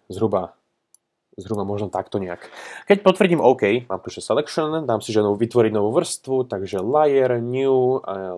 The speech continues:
layer via copy, alebo kláva skrátka, e, komanda, alebo control Jčko. Super, mám to tak. Ja si tu teraz dám nejaké také trans-, teda nejaké lepšie pozadie, aby som videl, že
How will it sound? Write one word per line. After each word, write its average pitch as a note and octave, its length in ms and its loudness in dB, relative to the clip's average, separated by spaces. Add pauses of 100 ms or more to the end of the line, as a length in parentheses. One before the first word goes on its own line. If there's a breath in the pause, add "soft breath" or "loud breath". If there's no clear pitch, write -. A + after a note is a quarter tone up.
layer G2 280 0
via F2 200 -8 (160)
copy, F3+ 240 4
alebo F#2+ 160 0
kláva F#2+ 400 -2
skrátka, F2 500 -10 (380 loud breath)
e, E2+ 240 -6
komanda, C#3 400 2
alebo F#2 160 0
control F2+ 400 -6
Jčko. C3 480 -2
Super, A2 400 -4
mám G2 160 -6
to F2 80 -14
tak. D3+ 320 -2
Ja G#2 80 2
si A2 160 -4
tu A#2 80 0
teraz A2+ 240 0
dám G#2+ 160 4
nejaké G#2+ 240 -6
také - 160 -8
trans-, G2+ 400 -6
teda G2+ 320 -4
nejaké F#2+ 160 -6
lepšie G2+ 320 -2
pozadie, G#2 400 -2
aby F#2 160 -6
som G2+ 160 -8
videl, F2+ 320 -10
že F#2 120 -8